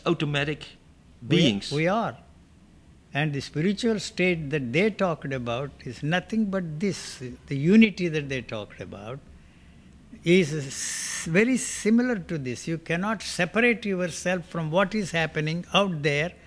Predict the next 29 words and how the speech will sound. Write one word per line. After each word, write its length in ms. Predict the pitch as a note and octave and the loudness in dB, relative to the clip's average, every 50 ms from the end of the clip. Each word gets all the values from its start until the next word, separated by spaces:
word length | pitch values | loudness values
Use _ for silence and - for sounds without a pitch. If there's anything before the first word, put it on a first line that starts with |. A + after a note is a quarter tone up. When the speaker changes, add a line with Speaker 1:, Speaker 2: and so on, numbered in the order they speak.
| - - - - | -20 -20 -8 -4
Speaker 2:
and 140 | E3+ E3+ F3 | 2 4 4
also 280 | F3+ F3+ E3+ - F3+ | 4 4 2 0 0
what 200 | D#3+ D#3 D3 C#3 | 0 0 -2 -2
is 140 | D#3 C#3 - | -4 -6 -4
happening 400 | C#3 C3 B2+ - B2+ B2 A#2+ A2+ | -4 -4 -4 -4 -6 -6 -6 -4
there 180 | A2+ A#2+ A#2+ A2 | -4 -4 -4 -4
inside. 480 | G#2 A2 G2+ - - - - - - - | -6 -10 -10 -10 -12 -12 -14 -12 -10 -6
Speaker 1:
Yeah, 60 | G2+ | -4
but 140 | G2+ G#2 A2+ | -2 0 2
that's 260 | C#3+ E3+ - - - | 0 0 0 -2 -4
an 80 | A2+ | -2
old 180 | G2+ A2+ B2 A#2+ | -2 -2 -2 -2
Vedic 360 | - - D3 C#3+ C3+ C#3 - C#3 | -2 -2 0 0 0 -2 -2 -4
idea. 420 | C#3+ D3+ D3+ D3+ G#3 D#3 A2+ G#2 - B2 - - - - - | -4 -4 0 0 2 2 0 0 -4 -10 -16 -18 -20 -16 -14
Thou 380 | A2+ G2+ B2+ B2+ B2 B2 B2+ | -6 0 0 2 2 2 0
art 220 | - C3+ C3+ C#3 C#3 | 0 0 -2 0 0
dead. 320 | E3+ E3 A#2 G#2 - - - - | 0 0 0 0 -4 -10 -14 -10
You 420 | G#2+ A2 C3+ C3+ C3+ D#3 E3 - - | -4 0 2 2 2 2 0 -2 -2
and 160 | C3 B2+ B2+ | -4 -2 -2
your 160 | B2 A#2+ A#2+ | 0 0 0
environment 520 | A#2+ A2+ G#2 A2+ A2 A2+ B2 C#3 D3+ D#3+ - | 0 0 0 0 0 2 0 0 0 -2 -2
are 120 | - D#3 E3 | -2 -2 -2
one. 300 | F3 G3 F3+ G#2+ F#2+ - - - - - - - | 0 0 -2 -2 -4 -8 -12 -20 -20 -20 -14 -6
Speaker 2:
Yes, 320 | - D#3 D#3 C#3+ D#3 D#3 - | 0 2 2 2 2 0 -2
but, 200 | - E3 F3 C#3 | -2 -2 -2 -2
uh, 280 | - - E3 D#3+ D#3 D3 C#3+ | -4 -4 -4 -4 -4 -4 -4
the, 220 | C3+ D#3 D#3+ D#3+ - - | -4 -4 -4 -4 -2 -4
it 140 | E3 D#3 - | -4 -2 0
is 200 | F#3+ F3 C#3+ D#3+ | -2 -2 -4 -6